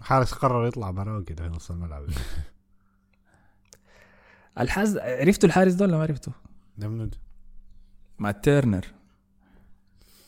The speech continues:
Speaker 2: ده هو حارس منتخب أمريكا، وكان حارس أرسنال الاحتياطي الموسم اللي فات.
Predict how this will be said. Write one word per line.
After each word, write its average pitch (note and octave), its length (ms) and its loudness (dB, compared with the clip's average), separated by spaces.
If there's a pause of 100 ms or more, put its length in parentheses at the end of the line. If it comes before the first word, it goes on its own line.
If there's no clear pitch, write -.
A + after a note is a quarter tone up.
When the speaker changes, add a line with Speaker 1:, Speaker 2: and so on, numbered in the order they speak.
(360)
Speaker 2:
ده A#2+ 120 2 (160)
هو C3+ 120 4
حارس C3 380 -2
منتخب A2 520 2
أمريكا، G2+ 600 2 (1400)
وكان C3+ 400 2
حارس C3 500 4
أرسنال A2+ 360 4
الاحتياطي G#2 520 2
الموسم F#2+ 320 2
اللي E2+ 120 0
فات. - 400 -6